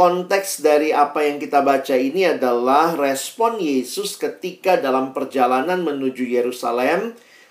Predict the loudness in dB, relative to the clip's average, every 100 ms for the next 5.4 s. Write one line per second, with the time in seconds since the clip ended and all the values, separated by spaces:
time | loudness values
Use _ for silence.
0 | -10 -6 0 4 6 6 6 2 2 -2
1 | -2 -2 -4 -2 0 0 0 -2 -2 -2
2 | -2 2 2 0 -4 -4 -6 -8 -6 -6
3 | -6 -8 -10 -12 _ _ -8 -4 -4 -6
4 | -6 -2 -2 -2 -2 -4 -8 -4 0 2
5 | 0 -4 -8